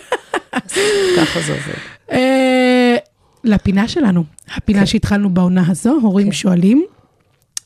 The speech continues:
Speaker 1: הפעם קיבלנו, אה, טוב, קודם כל, בוא, צריך לגלות שאנחנו מקבלות הרבה שאלות, וגם הרבה פידבקים חמים, וזה כיף מאוד לדעת שאנחנו עושות את הדבר, אה, אה, את הדבר הטוב הזה,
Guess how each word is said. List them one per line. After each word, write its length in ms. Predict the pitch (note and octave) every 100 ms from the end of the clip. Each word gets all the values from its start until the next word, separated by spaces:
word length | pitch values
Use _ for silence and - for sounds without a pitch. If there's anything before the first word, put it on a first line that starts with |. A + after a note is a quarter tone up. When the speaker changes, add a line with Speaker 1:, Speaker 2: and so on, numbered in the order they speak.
| -
Speaker 1:
הפעם 640 | - B3+ C4 C#4+ C#4+ D4+ D#4+
קיבלנו, 600 | G#3 G3 G#3 G#3+ G#3 G3+
אה, 220 | F#3+ F#3 G3 - _ -
טוב, 80 | A3+ -
קודם 160 | - G#3
כל, 100 | G3+
בוא, 180 | G3 A3 A#3 - -
צריך 160 | -
לגלות 380 | G#3+ F3+ F#3+ F#3+
שאנחנו 240 | G3+ F3 G3
מקבלות 320 | F#3 F#3+ -
הרבה 300 | F#3 F3 G3
שאלות, 520 | - A3 G3+ G#3+ A3
וגם 180 | F#3 F#3
הרבה 180 | F3 F3+
פידבקים 460 | G#3 E3+ - F#3+
חמים, 280 | - G3 G#3
וזה 160 | G3 D#3+ -
כיף 220 | B3 A#3+
מאוד 220 | G3+ G3+ G3
לדעת 320 | F#3 F#3+ F#3+ - - - -
שאנחנו 320 | G#3 G3 G3
עושות 200 | G3 G3+
את 100 | G3+
הדבר, 400 | F3+ F3 F#3+ F#3+
אה, 240 | F#3+ F3+ E3+ - - - - - - -
אה, 40 | G#3 F#3+ F#3 F#3 F#3 F3+ F3+ F3+ F3+ F#3 F#3 -
את 80 | -
הדבר 240 | G#3+ A3 C#4+
הטוב 280 | D#4 - C#4+
הזה, 200 | C#4 A3+